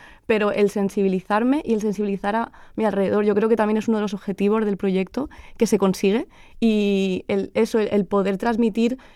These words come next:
eh, realmente lo que es Ruanda y realmente lo que estamos haciendo allí, lo que es el voluntariado, lo que es la cooperación, y que gente que no ha ido allí también sepa, ¿no? Y se vayan perdiendo un poco esos prejuicios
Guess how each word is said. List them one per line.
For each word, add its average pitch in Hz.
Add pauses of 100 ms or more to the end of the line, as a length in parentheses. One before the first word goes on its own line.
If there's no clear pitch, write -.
(260)
eh, 208
realmente 226
lo 185
que 180
es 170
Ruanda 170
y 175
realmente 180 (200)
lo 196
que -
estamos 180
haciendo 180
allí, 180
lo 185
que 175
es 180
el 185
voluntariado, 185
lo 180
que -
es -
la 185
cooperación, 190
y 208
que 190
gente 208
que 190
no 185
ha 190
ido 185
allí 185 (360)
también 202
sepa, 185
¿no? 180
Y 220
se 202
vayan 190
perdiendo 202
un 202
poco 196
esos 196
prejuicios 202